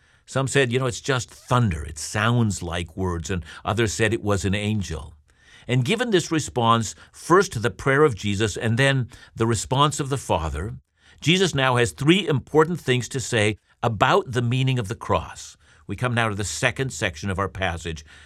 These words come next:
verses thirty-one and thirty-two. "Now is the judgment of this world. Now will the ruler of this world be cast out.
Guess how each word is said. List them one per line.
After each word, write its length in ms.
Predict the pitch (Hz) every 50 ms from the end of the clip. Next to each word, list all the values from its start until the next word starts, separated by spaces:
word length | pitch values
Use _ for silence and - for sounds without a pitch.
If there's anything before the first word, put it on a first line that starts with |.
| - -
verses 320 | - 104 113 98 - 123 95
thirty-one 420 | - 113 104 101 104 92 92 95
and 80 | 95 90
thirty-two. 640 | - 95 90 85 87 85 - - 104 80 - - - - _ _ _ _ _ _ _ _ -
"Now 240 | - 87 95 104 113
is 80 | 127 107
the 100 | 131 135
judgment 500 | 98 - 123 123 123 110 113 139 139 131
of 120 | 147 135
this 200 | 143 151 - -
world. 440 | - 87 80 78 76 82 104 107 113 _ _ - - - - - -
Now 320 | - 90 95 110 113 127 151
will 140 | 165 170 156
the 100 | 151 135
ruler 260 | 127 131 135 135 139
of 120 | 135 123
this 180 | 135 139 - -
world 260 | 113 107 104 104 107
be 120 | 98 110
cast 440 | 92 - - 98 92 95 87 - -
out. 380 | 92 78 80 80 87 104 -